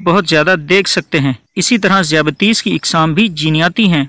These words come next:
और बहुत सी फैमिलीज में इस वज-, इसी वजह से ये चल रही हैं, क्योंकि वहाँ कज़न मैरिज हद से ज्यादा हैं। नाजरीन, इस माशरती रवैये को हम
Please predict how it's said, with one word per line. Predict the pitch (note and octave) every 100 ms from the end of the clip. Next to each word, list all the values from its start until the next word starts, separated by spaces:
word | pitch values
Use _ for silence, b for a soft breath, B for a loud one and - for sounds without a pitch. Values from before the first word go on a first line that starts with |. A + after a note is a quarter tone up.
| -
और | D#3 D3
बहुत | E3+ F3+ F#3+
सी | B3
फैमिलीज | - G#3 G#3 G#3+ F#3+
में | G#3+ -
इस | E3 - D#3+
वज-, | D#3 -
इसी | - C4
वजह | G3 D3+ C#3
से | - G3
ये | F#3 G3
चल | - G3+ F#3+
रही | F3 F3+
हैं, | F3+ A3
क्योंकि | F#3+ E3 D#3+
वहाँ | D3+ G3+ -
कज़न | E3+ A3
मैरिज | G#3 D#3 F3+ - G3+
हद | G#3+
से | -
ज्यादा | C#3+ D#3+ F3
हैं। | D3+ C#3 - -
नाजरीन, | E3+ F#3+ G#3 A3 A3+ A3 -
इस | B3 G3+
माशरती | F3+ F3 - A#3 G#3 G#3+
रवैये | D#3+ E3+ G3+
को | A3
हम | E3 F3